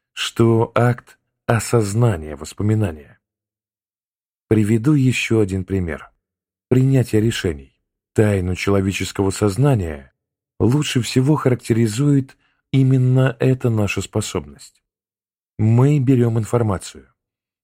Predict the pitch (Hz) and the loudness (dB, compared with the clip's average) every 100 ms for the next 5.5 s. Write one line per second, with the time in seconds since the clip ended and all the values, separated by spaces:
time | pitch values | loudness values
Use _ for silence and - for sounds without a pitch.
0 | - 110 110 120 131 123 90 85 82 82 | -2 0 2 2 0 -2 -4 -6 -8 -12
1 | 76 69 _ _ _ _ _ _ - 104 | -12 -16 _ _ _ _ _ _ -2 -2
2 | - 160 151 101 82 78 71 _ _ _ | 0 0 2 0 -2 -8 -12 _ _ _
3 | _ _ - 113 - 110 110 - 110 101 | _ _ -2 0 0 0 0 0 0 0
4 | 98 135 139 143 - - 117 107 101 101 | 0 0 0 -2 -4 -2 -2 0 0 0
5 | 92 82 - - | -4 -8 -10 -16